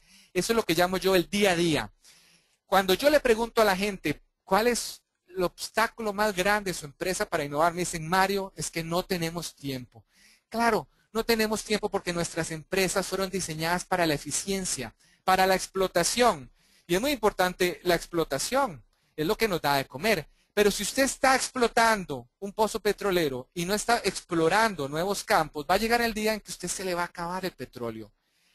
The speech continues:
Y si usted no invirtió tiempo en explorar el futuro, en innovación, su empresa va a desaparecer.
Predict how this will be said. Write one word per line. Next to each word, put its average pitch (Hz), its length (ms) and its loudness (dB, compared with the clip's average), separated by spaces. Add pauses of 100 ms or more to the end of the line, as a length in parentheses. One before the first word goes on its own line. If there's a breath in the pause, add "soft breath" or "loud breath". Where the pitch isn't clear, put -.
(160)
Y 170 80 -2
si 160 100 -8
usted 185 180 -2
no 220 80 -4
invirtió 202 380 -2
tiempo 185 500 -6
en 131 60 -10
explorar 131 460 -4
el 170 80 -4
futuro, 147 520 -6
en 131 120 -8
innovación, 127 640 -10 (580)
su 151 200 -12
empresa 147 460 -2
va 147 120 4
a - 20 4
desaparecer. 117 720 -8